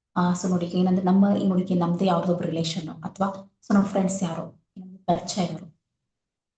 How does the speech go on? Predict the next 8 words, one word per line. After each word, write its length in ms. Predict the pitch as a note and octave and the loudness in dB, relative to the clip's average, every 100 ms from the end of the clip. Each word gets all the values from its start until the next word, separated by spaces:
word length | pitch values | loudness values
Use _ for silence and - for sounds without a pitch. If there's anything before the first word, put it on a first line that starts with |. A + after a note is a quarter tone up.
| _ _ _ _ | _ _ _ _
ಅವ್ರೇನೋ 280 | F#3 G3 F#3+ | 2 4 4
ಒಂದ್ 120 | F#3 | 2
ಕಾರ್ 320 | - E3+ - | 0 -4 -4
ತಗೊಂಡ್ರು, 300 | E3+ E3+ E3+ | -6 -6 -10
ಅವ್ರೇನೋ 380 | - F#3+ G3 G3+ | -4 2 4 4
ಒಂದ್ 180 | G3+ F3+ | 4 4
ಬಂಗಾರಗಳನ್ನ 580 | E3+ E3+ F3+ F#3 F3+ F3+ | 2 0 0 0 -2 -4
ತಗೊಂಡ್ರು 380 | E3 D#3+ - | -6 -10 -12